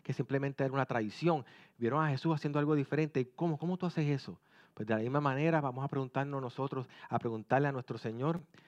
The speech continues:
cómo debemos orar, cómo enséñanos a orar, enséñanos a orar. Y esas son las herramientas que nos va a dar hoy en esta mañana, porque si vemos que desde el comienzo,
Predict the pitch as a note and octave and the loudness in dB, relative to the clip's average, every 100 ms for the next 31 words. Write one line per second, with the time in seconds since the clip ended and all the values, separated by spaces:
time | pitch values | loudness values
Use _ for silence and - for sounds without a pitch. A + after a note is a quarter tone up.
0 | - _ _ D3+ D#3 D#3 D#3 D3 _ - | -20 _ _ 0 2 2 -2 -4 _ -4
1 | A#2 B2 C3+ C3 A#2+ C3+ C3+ F2 _ - | 0 0 -2 -2 2 2 2 -4 _ -8
2 | B2+ D3+ C#3 - F3 E3 B2+ G#2+ G2+ F2+ | -4 -2 -2 0 2 2 0 0 0 -2
3 | - - _ G#2+ C3+ D3+ D3 C3 A2+ G2 | -8 -20 _ -6 -2 -2 -2 -2 -4 2
4 | A#2+ - _ _ - A2+ C3+ C#3+ B2+ A2+ | 2 0 _ _ -10 -6 -2 0 0 0
5 | G#2 A#2+ C3+ C3+ C3+ C3 - - _ A#2+ | -4 -2 -4 0 -2 -2 -12 -20 _ 0
6 | A2+ A2 A2 G2 G2+ G#2+ G#2+ A2+ A2+ A#2 | 0 -2 -10 -6 -2 0 0 0 -2 -4
7 | B2+ B2+ A#2 C3+ F3 D#3+ B2 A#2 - A2 | -4 -4 -2 2 2 2 -2 -6 -2 2
8 | E3 A3 E3 D3+ - _ _ - - - | 4 4 0 -2 -6 _ _ -20 -20 -20
9 | - B2+ A#2+ A#2 A#2+ A#2+ B2+ A2+ B2 G3+ | -4 2 2 4 0 0 -4 -2 2 2
10 | G#3 - - C3+ | 2 -2 -2 -2